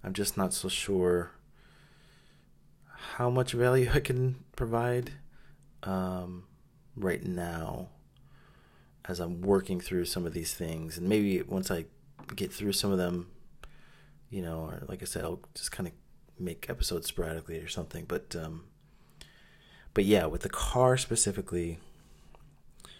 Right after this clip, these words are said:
it's like, if you can do it,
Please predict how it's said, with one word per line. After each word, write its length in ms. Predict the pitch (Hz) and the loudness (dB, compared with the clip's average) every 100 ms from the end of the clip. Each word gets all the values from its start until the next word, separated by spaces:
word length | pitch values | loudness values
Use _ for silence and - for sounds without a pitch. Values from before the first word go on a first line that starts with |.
| - - - - - - - | -20 -20 -20 -20 -20 -12 -6
it's 180 | 95 90 | -2 -2
like, 340 | 90 - - - | -2 -6 -16 -10
if 220 | - - | -8 0
you 160 | 135 156 | 2 2
can 440 | - 139 147 139 | 2 4 6 6
do 240 | 107 107 | 6 6
it, 240 | 82 76 | 6 4